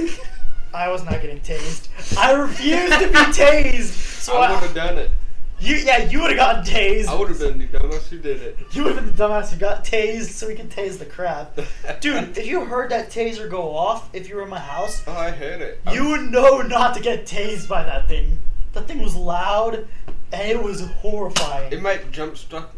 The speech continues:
Speaker 3: my heart and fix my problem.
Speaker 2: G-, you good? Do we need to take you to the hospital?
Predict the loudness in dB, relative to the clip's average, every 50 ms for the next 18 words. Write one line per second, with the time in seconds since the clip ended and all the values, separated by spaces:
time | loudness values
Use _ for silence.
0 | -8 -6 -6 -4 -4 -4 -4 -4 -4 -2 -2 0 -2 -2 -2 -2 -2 -4 -4 -4
1 | -4 -2 0 4 4 4 4 4 0 -2 -4 -4 -4 -4 -2 0 0 0 0 -4
2 | -10 -10 -10 -10 -10 -8 -6 -2 -2 -2 0 -2 -2 -2 0 0 0 0 0 -2
3 | -2 0 0 0 -2 -2 -4 -6 -6 -6 -6 -6 -8 -10 -10 -10 -10 -10 -8 -8
4 | -8 -8 -8 -8 -6 -4 -2 -2 -2 0 0 0 0 0 -2 -2 0 0 0 0
5 | 0 -2 -2 -2 -4 -6 -6 -6 -6 -2 0 0 2 0 0 -2 -6 -10 -12 -12
6 | -12 -10